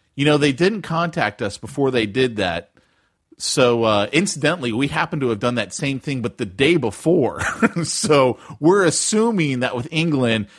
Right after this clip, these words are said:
it's the traditional, um, we split the difference. We meet halfway, they meet halfway, since we're closer than twelve miles with each other. And, of course, there's a, a corridor that goes from, uh, Sealand to international waters.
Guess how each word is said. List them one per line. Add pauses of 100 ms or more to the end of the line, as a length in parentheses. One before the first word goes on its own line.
(260)
it's
the
traditional,
um,
we
split
the
difference.
We
meet
halfway,
they
meet
halfway, (340)
since
we're
closer
than
twelve
miles
with
each
other.
And,
of
course,
there's
a,
a
corridor (340)
that
goes
from,
uh,
Sealand
to
international
waters.